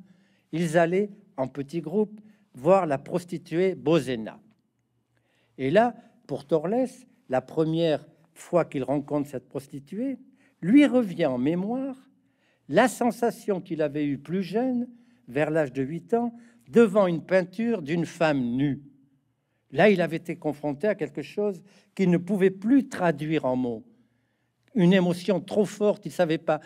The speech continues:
un peu comme l'équivalent d'un trou, d'où l'importance du désarroi. Mais quand il revit ça,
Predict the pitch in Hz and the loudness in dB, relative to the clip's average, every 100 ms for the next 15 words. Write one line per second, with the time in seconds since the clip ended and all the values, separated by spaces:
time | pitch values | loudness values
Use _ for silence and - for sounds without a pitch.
0 | - 214 202 208 247 - 170 170 - 170 | -2 4 4 4 -2 2 0 -2 -6 0
1 | 170 175 151 151 143 - 143 135 _ _ | 2 2 2 0 0 -8 -8 -10 _ _
2 | _ _ 135 156 202 156 151 143 - 156 | _ _ -4 0 2 2 0 -4 0 -2
3 | 127 127 120 131 110 120 113 104 - _ | -2 -6 -4 -4 -4 -8 -8 -14 -16 _
4 | _ _ _ _ - 156 - 262 269 262 | _ _ _ _ -2 -2 4 4 4 4
5 | 226 214 202 208 - - 214 | 0 0 0 -4 -6 -6 -6